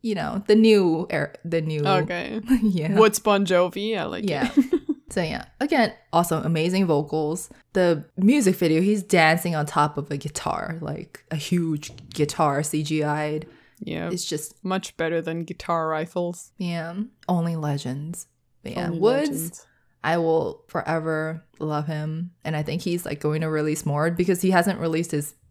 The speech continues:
Speaker 1: new song yet. So he's just been so busy releasing.
Speaker 2: Yeah. Good for him. Get it.
Speaker 1: But yeah, we made it.
Speaker 2: Yes, we made it almost through twenty twenty-one, but we did make it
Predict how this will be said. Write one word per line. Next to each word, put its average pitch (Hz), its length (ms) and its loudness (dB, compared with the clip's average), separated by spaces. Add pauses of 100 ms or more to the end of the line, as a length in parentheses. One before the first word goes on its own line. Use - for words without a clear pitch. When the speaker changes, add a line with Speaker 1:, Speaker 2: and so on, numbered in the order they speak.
Speaker 1:
new 165 320 -2
song 170 380 -2
yet. 190 420 -6
So - 320 -4
he's 427 360 2
just 160 280 -4
been 143 380 -4 (100)
so 170 300 -2
busy 151 540 -2 (320)
releasing. 165 560 2
Speaker 2:
Yeah. 156 60 -6 (140)
Good 508 260 4
for 180 180 0
him. 180 540 -4 (100)
Get 151 260 -10
it. 160 320 -8 (180)
Speaker 1:
But 196 200 -6
yeah, 185 400 -4 (420)
we 311 160 -2
made 302 480 2
it. - 480 -4 (160)
Speaker 2:
Yes, 214 600 2
we 208 100 2
made 202 320 2
it 190 300 0 (160)
almost 208 560 4
through 175 300 0
twenty 180 340 -2
twenty-one, 165 760 -2
but 175 120 2
we 180 100 0
did 196 200 0
make 180 260 -2
it 175 200 -4